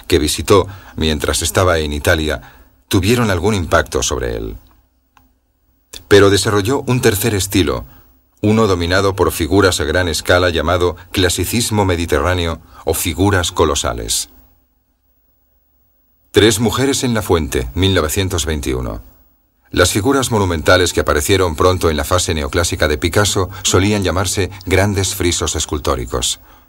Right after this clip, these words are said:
En este cuadro, el uso del término clasicismo se refiere no solo a su ropa,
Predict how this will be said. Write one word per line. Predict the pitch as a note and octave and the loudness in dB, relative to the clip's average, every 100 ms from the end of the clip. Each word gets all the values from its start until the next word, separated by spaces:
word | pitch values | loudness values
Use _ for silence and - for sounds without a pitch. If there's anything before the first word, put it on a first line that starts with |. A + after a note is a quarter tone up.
| _ _ _ _ _ _ _ _ _ _ _ _ _ _ _ - | _ _ _ _ _ _ _ _ _ _ _ _ _ _ _ 0
En | G2+ | 2
este | C3+ D3+ | 2 0
cuadro, | - D#2+ D2+ C#2 - - | 2 2 2 -2 -6 -6
el | F#2+ G#2 | 0 0
uso | - C3 | 2 0
del | G2+ | 2
término | G2+ G2 F2+ D#2+ | 0 2 0 0
clasicismo | E2 D#2 D#2+ A#2 G2+ G2+ F#2+ - - | 0 0 -2 -2 -2 -2 -4 -6 -12
se | - G#2+ | -2 0
refiere | F#2+ F#2+ B2+ A#2 | 2 2 0 0
no | A2 | 0
solo | A#2 F#2+ C#2+ B1 | -2 0 -2 -2
a | |
su | - | -4
ropa, | D2 F2 D#2+ D#2 - | 0 2 2 0 -2